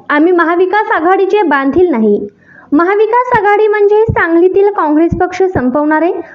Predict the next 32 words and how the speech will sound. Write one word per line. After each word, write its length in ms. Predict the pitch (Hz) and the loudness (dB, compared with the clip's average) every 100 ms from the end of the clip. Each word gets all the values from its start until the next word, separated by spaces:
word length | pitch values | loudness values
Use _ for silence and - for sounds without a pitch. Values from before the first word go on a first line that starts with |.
| - | -2
मुख्य 280 | 403 392 453 | -2 0 -2
कारभारी 580 | 453 415 262 269 381 262 | 0 0 0 2 2 0
आहेत. 300 | 220 220 208 - - _ - - - - _ | 0 0 0 -4 -18 _ -20 -20 -20 -20 _
त्यांना 380 | 359 359 392 403 302 | 0 2 2 0 0
जर 140 | 381 | -2
काँग्रेस 520 | 403 403 339 330 466 466 | -2 -2 0 0 0 -2
पक्षाचे 520 | 427 427 415 415 427 | -4 -2 -4 -2 -2
नेते 320 | 349 311 370 | -2 0 0
साथ 400 | 427 - 302 302 | 0 0 0 0
देणार 360 | 277 339 330 330 | 0 0 0 0
असतील, 440 | 339 339 370 - - _ _ - | -2 0 0 0 -10 _ _ 0
परत 260 | 370 392 | 2 2
सांगली 400 | 392 427 370 370 | 0 -2 0 2
काँग्रेस 360 | 480 453 392 415 403 | 2 0 0 -2 0
कमिटीकडे 480 | 339 339 359 370 392 | -2 0 0 0 0
फिरकू 420 | 403 302 285 359 | 0 -2 -2 0
नये. 280 | 262 208 208 - - - _ _ | 0 -2 -6 -12 -20 -20 _ _
सांगलीची 540 | _ 392 392 415 453 494 | _ 0 2 2 2 0
काँग्रेस 480 | 494 381 370 480 440 | -2 0 0 0 -2
कमिटी 240 | 381 370 381 | -2 0 2
म्हणजे 300 | 381 359 403 | 2 2 2
वसंतदादा 720 | 381 269 320 330 320 311 339 | 0 -2 -2 0 0 0 0
पाटील 520 | 349 285 254 349 381 | 0 -4 0 0 0
ट्रस्ट 320 | 392 254 254 | -2 -4 -4
आहे, 260 | 233 220 220 214 - _ _ 370 | -2 0 -2 -4 -16 _ _ -2
हे 80 | |
विसरू 360 | 370 302 302 269 | 0 0 0 -2
नये. 240 | 226 214 - - _ _ _ - | 0 -4 -6 -14 _ _ _ -4
गेली 180 | 294 330 | 0 0
दहा 240 | 339 311 | 0 0
वर्षे 300 | 349 381 403 | 0 0 -2
काँग्रेस 440 | 403 403 339 349 | -2 0 2 2